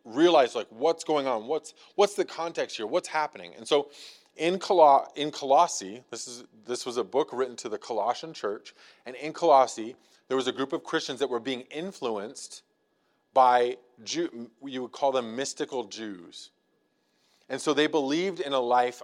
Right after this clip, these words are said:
of asceticism and severe self-debasement and, uh, extreme fasting in order to be holy. And so they were, they had come to Colossae and they were trying to convince the church, like,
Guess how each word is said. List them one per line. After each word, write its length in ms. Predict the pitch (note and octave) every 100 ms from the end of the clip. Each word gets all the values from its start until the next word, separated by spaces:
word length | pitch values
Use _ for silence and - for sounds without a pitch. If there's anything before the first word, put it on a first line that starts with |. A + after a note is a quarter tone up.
| _
of 460 | A#2+ A2+ A2 G#2 - _ _ -
asceticism 880 | - - C#3+ D#3+ F3 D3+ D#3+ D#3+ D#3+ _
and 340 | B2+ A#2+ A#2 A2+
severe 380 | B2 A2 C#3+
self-debasement 1080 | C#3 - C3 B2+ - G#2+ B2+ C3+ - C#3 C#3 _
and, 400 | A#2 A#2 A2 G#2 _ - _ _ -
uh, 260 | A2+ G#2+ G#2+
extreme 400 | - - C3 B2+
fasting 760 | - C3+ C3 - - D3+ D#3+ D#3+ _ _ _ _ _ _ _ -
in 140 | C#3
order 320 | C3+ C#3 D#3
to 180 | D#3 D3
be 220 | - B2
holy. 560 | A2+ - A2+ F2+ D#2 D2 _ _ _ _ _ _ _ _ _ _ _ _ _ _
And 100 | B2+
so 100 | D#3+
they 120 | D3+ D#3
were, 140 | D#3+
they 220 | C3+ D#3+
had 140 | C#3+ -
come 280 | F3 G3
to 280 | F#3+ - E3+
Colossae 500 | - C#3+ C3+ C3 -
and 100 | C3
they 60 | C#3
were 80 | C3
trying 240 | C#3 D#3
to 80 | E3
convince 400 | - B2+ C#3+ C#3+
the 80 | C3
church, 240 | F3+ D#3
like, 100 | B2